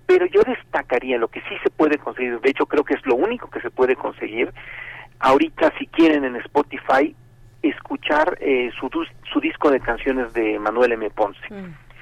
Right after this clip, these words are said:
Speaker 2: Pues,
Speaker 1: Yo sé que el,
Speaker 2: sí.
Speaker 1: el cariño me hace, a la maestra me hace ser poco objetivo, pero creo que es, eh,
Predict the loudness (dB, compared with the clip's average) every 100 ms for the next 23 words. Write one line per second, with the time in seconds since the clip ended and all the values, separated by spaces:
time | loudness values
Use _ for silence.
0 | -20 -20 -20 -20 -20 -20 -20 -20 -20 -18
1 | -18 -18 -20 -20 -20 -20 -20 -20 -20 -2
2 | 4 4 4 2 4 4 2 0 -2 2
3 | 2 2 2 0 0 -2 -2 0 0 0
4 | 0 -2 -2 -4 -2 -2 -4 -4 -4 -4
5 | -2 -2 -2 -6 -6 -4 -2 -2 -4 -20
6 | -20 -4 0 2 2 4 4 2 -2 0
7 | 0 -2 -12 -8 -4 -2 -2 -6